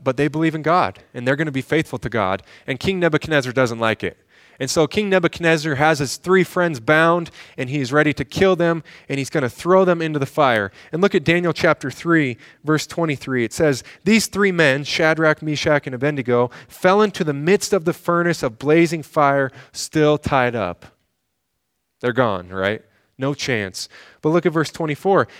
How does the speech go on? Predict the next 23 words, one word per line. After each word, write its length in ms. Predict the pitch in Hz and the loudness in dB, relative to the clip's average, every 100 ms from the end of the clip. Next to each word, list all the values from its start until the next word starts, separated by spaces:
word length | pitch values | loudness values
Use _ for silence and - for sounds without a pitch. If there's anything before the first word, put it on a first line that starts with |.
| - | -2
"Then 160 | 170 185 | 0 2
Nebuchadnezzar 640 | 185 180 175 180 180 170 | 0 0 0 0 2 0
the 80 | 139 | -2
king 260 | - 202 | -4 -2
was 180 | 185 135 | -2 -4
astounded 600 | 131 - 175 190 247 139 | -6 -2 -2 0 0 -2
and 100 | 107 | -6
stood 220 | 107 - 202 | -6 0 2
up 160 | 185 | 2
in 80 | 151 | -2
haste, 360 | 151 208 170 - - - | -2 -2 -2 -12 -14 -4
and 80 | |
he 80 | 170 | -4
said 240 | - 220 233 | 0 0 2
to 80 | |
his 160 | 202 185 | 2 0
high 220 | 170 190 | 0 -2
officials, 560 | 175 - 196 - 127 - - - _ _ _ | -2 0 0 0 -2 -4 -18 -20 _ _ _
'Was 120 | 160 196 | 0 0
it 100 | 214 | 0
not 260 | 262 - | -2 -4
three 320 | 143 143 165 | -2 0 0
men 380 | 180 185 214 240 | 2 2 0 -6